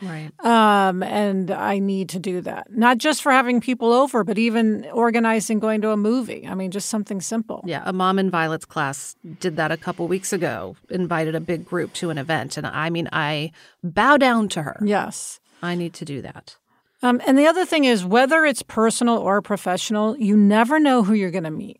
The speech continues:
Speaker 1: Mm-hmm.
Speaker 2: You know, when you put yourself out there, you don't know who you might run across. And the funny thing is, you could meet someone in your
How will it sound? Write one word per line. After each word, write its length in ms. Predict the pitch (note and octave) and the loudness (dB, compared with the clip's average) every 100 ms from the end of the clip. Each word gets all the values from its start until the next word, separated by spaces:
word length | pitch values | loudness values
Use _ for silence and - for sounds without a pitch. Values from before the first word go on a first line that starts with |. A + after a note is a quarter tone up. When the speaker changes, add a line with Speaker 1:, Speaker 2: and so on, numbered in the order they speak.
| - | -10
Speaker 1:
Mm-hmm. 380 | E3 D#3 E3 G#3+ | -8 -6 0 4
Speaker 2:
You 100 | A3 | 6
know, 160 | A3 | 6
when 160 | G#3+ G#3 | 4 4
you 100 | F#3+ | 2
put 240 | - A#3+ | 2 2
yourself 480 | D#4+ D#4+ - D#4+ - | 2 -2 4 4 4
out 260 | G#3+ F#3+ - | 4 2 0
there, 300 | F#3+ F#3 G3 | 0 0 -2
you 220 | G#3 F#3+ | -4 -4
don't 360 | D#3+ A3+ C#4 | 0 0 2
know 180 | C#4 A#3+ | 2 2
who 100 | F3+ | 2
you 160 | A#3 B3+ | 0 2
might 200 | B3+ G#3+ | 2 2
run 180 | G#3+ G#3+ | 0 0
across. 600 | G#3+ G#3 F#3+ F#3 F#3 - - - - | 0 0 2 2 0 -8 -16 -20 -6
And 140 | - A3+ | 2 2
the 40 | |
funny 280 | G#3+ D4 E4 | 4 2 4
thing 180 | C#4 A#3 | 2 2
is, 260 | A3 F#3+ | 2 2
you 120 | G#3+ A3+ | 0 0
could 120 | A3+ | 2
meet 260 | B3 D4 | 2 2
someone 300 | - C#4 B3 | 0 0 2
in 120 | A3+ G3+ | 2 0
your 180 | G3 | -2